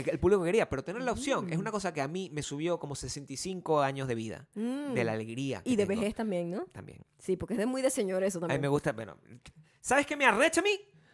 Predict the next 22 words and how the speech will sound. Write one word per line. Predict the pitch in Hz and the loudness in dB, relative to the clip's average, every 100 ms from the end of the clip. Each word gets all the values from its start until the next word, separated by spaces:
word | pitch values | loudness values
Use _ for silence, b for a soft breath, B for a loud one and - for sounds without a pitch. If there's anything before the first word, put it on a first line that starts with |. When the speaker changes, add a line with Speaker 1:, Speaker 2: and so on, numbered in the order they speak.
| - | -2
Speaker 1:
Porque, | 214 214 - _ _ _ _ _ _ - - | 0 0 -8 _ _ _ _ _ _ -20 -12
mi, | 170 - | -10 0
eh, | 170 165 165 160 156 147 _ _ _ _ _ _ - | 2 4 4 4 2 0 _ _ _ _ _ _ -2
¿quieres | 180 220 | 4 6
algo | 247 | 10
de | 262 | 10
beber? | 285 175 | 10 8
Sí. | 127 B - | -2 B -4
Bueno, | 226 156 | -2 -2
métete | 226 | 0
en | 240 | 0
la | 208 | 0
cocina, | 139 220 | 0 0
eh, | 214 165 127 | 2 0 0
eh, | 135 | 0
en | 135 | 0
la | 135 | 2
nevera, | 160 226 | 4 6
agarra | 160 180 | 6 6
lo | 208 | 2
que | 143 | 2
sea. | 165 127 | 0 0